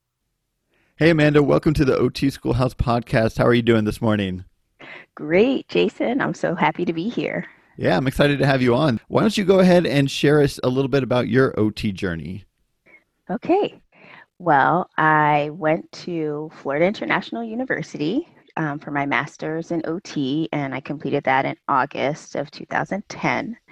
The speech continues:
Speaker 2: and immediately took a travel school job and moved to Virginia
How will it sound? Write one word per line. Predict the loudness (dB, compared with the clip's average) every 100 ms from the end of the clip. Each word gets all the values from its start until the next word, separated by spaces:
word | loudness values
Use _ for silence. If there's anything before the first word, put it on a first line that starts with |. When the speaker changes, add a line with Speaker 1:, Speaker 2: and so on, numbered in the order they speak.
| -20 -20 -20 -8 0
Speaker 2:
and | 4 4 2 0
immediately | 0 4 6 6 4 0 -4
took | -4 -2 -2 -6 -2
a | 2 4 2 0
travel | -2 2 2 2 -2 -2 -6 -14 _ _ _
school | -20 -4 0 0
job | 2 2 2 0 -14 _ _
and | -2 2
moved | 2 0
to | -4
Virginia | -4 -2 -2 0 -2